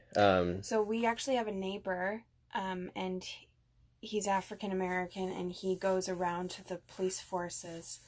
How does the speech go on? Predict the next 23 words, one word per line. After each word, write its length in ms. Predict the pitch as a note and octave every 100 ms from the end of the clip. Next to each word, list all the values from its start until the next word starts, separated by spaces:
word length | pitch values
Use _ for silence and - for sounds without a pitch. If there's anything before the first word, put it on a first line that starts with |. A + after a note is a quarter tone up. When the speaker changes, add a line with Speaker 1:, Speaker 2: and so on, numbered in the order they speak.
| - - - - - -
Speaker 2:
Um, 180 | - -
I 100 | F#3
don't 80 | E3
know 80 |
if 100 | -
that's 160 | - -
the 100 | -
right 220 | - - - - - -
term, 320 | - - G#3
but, 240 | - A#2 - - -
and 180 | G3 F#3
he 220 | F#3+ F#3
does, 460 | F#3 - F3+ - -
um, 400 | G3 - - A3 - _ _ _ _ _ _ _ _ - - - - - - -
training 380 | - F#3+ F3 E3+
with 180 | E3+ -
them, 240 | - -
specifically 760 | F3+ - F3+ - G3 - E3+ F3
with, 220 | D#3+ D#3 - - -
like, 220 | E3 - - - _ _ _ _ - -
how 220 | F3+ E3+ -
to, 420 | - F3 E3 E3
um, 300 | D#3+ E3 F3